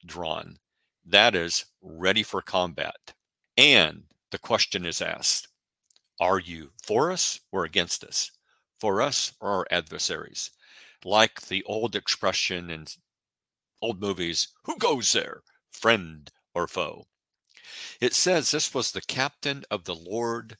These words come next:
or the host of the Lord, meaning a commander of angelic armies. This is no mere mortal.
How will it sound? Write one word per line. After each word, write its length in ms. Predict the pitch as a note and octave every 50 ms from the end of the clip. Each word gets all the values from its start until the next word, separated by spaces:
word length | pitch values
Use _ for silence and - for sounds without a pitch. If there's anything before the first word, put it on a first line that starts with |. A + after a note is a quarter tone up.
| _ _
or 140 | - F#2+ F2
the 160 | - - D#2
host 480 | - - - B2 B2+ B2 - - - C3
of 80 | G#2+
the 100 | G2+ G#2
Lord, 360 | F2 F#2 G2 F#2 E2+ D2 C#2 -
meaning 540 | E2 F#2 A#2+ B2+ A2+ G2 F2 E2 D#2+ D#2+ - _ - - - - - _ -
a 100 | E2 D#2+
commander 840 | - - G2 F2+ F#2 G2+ A2 A#2 A2+ G2 - F2+ E2+ E2 E2 E2+
of 440 | - - E2+ E2 D#2+ D#2+ E2 D2+ _ _ _ _ _ -
angelic 560 | F2 F2 F2 F2 - G2+ G2 F#2 F#2 F2+ - -
armies. 640 | - F#2+ F#2+ F#2+ F#2 E2 E2 E2 E2 E2 - - - - _ _ _ _ -
This 220 | - G2 - -
is 180 | G2 F2 - -
no 520 | G2 G2 G2+ G2+ F#2 F2 F2 F2 E2+ - _ _ -
mere 420 | E2+ F2 F#2+ F2+ E2+ D#2+ D#2 D2 _ _ _ _
mortal. 680 | F2+ E2+ E2+ F2 F2+ E2+ E2 - - E2+ D#2+ D#2+ D#2+